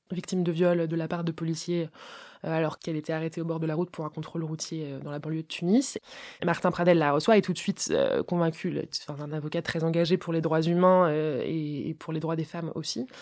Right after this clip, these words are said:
et tout de suite convaincu par l'idée qu'il faut la défendre. Sauf qu'au premier rendez-vous, ça ne ressort pas, puis au bout de trois, quatre rendez-vous, elle, elle lui dit comme si c'était une évidence, euh, qu'elle veut que ses agresseurs soient condamnés à la peine de mort, ce qui est un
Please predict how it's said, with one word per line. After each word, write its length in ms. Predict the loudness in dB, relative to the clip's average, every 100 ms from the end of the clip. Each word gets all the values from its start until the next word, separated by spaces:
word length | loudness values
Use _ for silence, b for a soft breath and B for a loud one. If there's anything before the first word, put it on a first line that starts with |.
| B B B
et 80 | -6
tout 140 | -4 -4
de 40 |
suite 140 | -4
convaincu 420 | 4 6 6 6 4
par 220 | 6 4
l'idée 240 | 0 -2
qu'il 140 | -4 -6
faut 80 |
la 80 | -8
défendre. 400 | -4 0 0 0 B B B B 0
Sauf 220 | 2 4
qu'au 140 | 4
premier 240 | 6 12 12
rendez-vous, 460 | 12 12 10 6
ça 160 | 6 2
ne 60 | 0
ressort 280 | 0 0
pas, 120 | 2 2
puis 100 | 2
au 40 |
bout 100 | -2
de 20 |
trois, 160 | -2 -2
quatre 180 | 0 -2
rendez-vous, 360 | -2 2 6
elle, 200 | 6 4
elle 140 | 0 -2
lui 120 | -2
dit 100 | 0
comme 180 | 0 -2
si 80 |
c'était 180 | -4 -4
une 120 | -6
évidence, 380 | -6 -2 -2 0
euh, 420 | -2 -4 -4 -6 -8
qu'elle 240 | -8 -6
veut 160 | -2 -2
que 320 | -2 -4 -4
ses 160 | -6
agresseurs 320 | -8 -6 -6 -6
soient 140 | -6
condamnés 280 | -6 -6 -4
à 40 |
la 80 | -6
peine 180 | -6 -4
de 80 | -4
mort, 240 | -6 -8
ce 80 | -16
qui 100 | -16
est 140 | -14
un 160 | -16